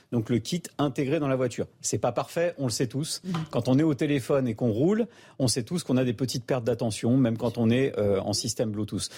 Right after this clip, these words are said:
Speaker 1: Il va falloir convaincre, il va falloir faire le boulot pour qu'on apprenne à se déconnecter en voiture.
Speaker 2: Encore un mot avant de passer la parole à, euh, aux autres invités, parce que je sais qu'ils ont des questions à vous poser. Euh, une, une fraction de seconde où on regarde son écran,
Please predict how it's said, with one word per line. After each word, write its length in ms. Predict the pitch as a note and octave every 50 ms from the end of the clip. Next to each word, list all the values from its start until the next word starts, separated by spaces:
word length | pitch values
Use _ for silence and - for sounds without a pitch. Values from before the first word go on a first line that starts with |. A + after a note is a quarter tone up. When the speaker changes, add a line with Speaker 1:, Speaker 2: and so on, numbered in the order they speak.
| - - - -
Speaker 1:
Il 60 | C#3+
va 80 | F#3+
falloir 180 | F#3 - F3+ C3+
convaincre, 460 | - F3 D#3 A2 A2 A#2+ C3 - -
il 40 | -
va 100 | A#2+ B2
falloir 200 | - - D3 C3+
faire 160 | - - F3
le 100 | F3 F3
boulot 380 | D#3 C#3 C#3 C#3 C#3 D#3+ F#3+ - - - - _ _
pour 120 | - B2+ A2+
qu'on 160 | - C3 B2
apprenne 300 | A#2 - - F3 E3 D#3
à 40 | C3+
se 60 | A#2+
déconnecter 400 | A#2+ A#2 - C#3 A#2 A2 - -
en 80 | B2+ G#2
voiture. 260 | G2 F2+ - F#2+ F2+
Speaker 2:
Encore 200 | F#3+ - G#3+ G3
un 60 | G3
mot 100 | G3+ G#3+
avant 140 | F#3+ F3+ F3
de 40 | D#3
passer 220 | F3 E3 - G3
la 100 | F3+ E3
parole 280 | - F#3+ F#3 F#3+ F3+ E3
à, 200 | D#3 D#3+ E3 F3
euh, 300 | F3+ F3+ F#3 F#3 F#3+ G3+
aux 160 | F#3 E3 G3
autres 260 | G#3 - - F3+ F3
invités, 240 | F#3 F#3 F#3 - G3+
parce 160 | F#3+ F3+ -
que 80 | - F#3
je 120 | - -
sais 100 | G3+ F#3
qu'ils 200 | F3+ G3 F#3 F3+
ont 60 | F#3+
des 80 | F3+ F3+
questions 240 | F3 F#3+ - - F#3+
à 20 |
vous 80 | F#3 F3+
poser. 240 | - G3 F#3 A#3 A#3 - - - - _ _ -
Euh, 120 | F3 F3 F3 - -
une, 300 | A3+ A3 A3+ A#3 A#3+ A3 -
une 160 | A3 A3+ G#3+
fraction 420 | - - A#3 A#3 - - B3+ B3
de 40 | A3+
seconde 400 | - - A#3 G#3 A3 A#3 A#3+ B3
où 60 | A#3
on 80 | G3+ F#3
regarde 400 | E3 G3 G#3 A3+ A#3 A#3 A3+ G3+
son 220 | - - G#3+ G3+
écran, 500 | G3+ F#3+ - - G#3+ A3+ A3+ B3 C#4+ C#4+